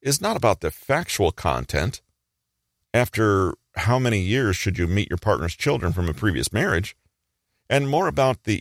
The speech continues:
emotion and meaning behind these facts. If you had merely stayed on the superficial and factual level, the speaker would not have felt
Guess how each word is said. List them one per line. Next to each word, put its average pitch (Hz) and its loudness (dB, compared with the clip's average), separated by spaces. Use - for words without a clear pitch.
emotion 113 0
and 98 2
meaning 107 0
behind 82 0
these 71 -6
facts. - -6
If 123 0
you 220 -2
had 139 0
merely 117 2
stayed 98 2
on 76 0
the 67 -2
superficial 90 0
and 71 -4
factual 82 -2
level, 78 2
the 98 0
speaker 95 2
would 95 2
not 104 0
have 95 2
felt 76 -2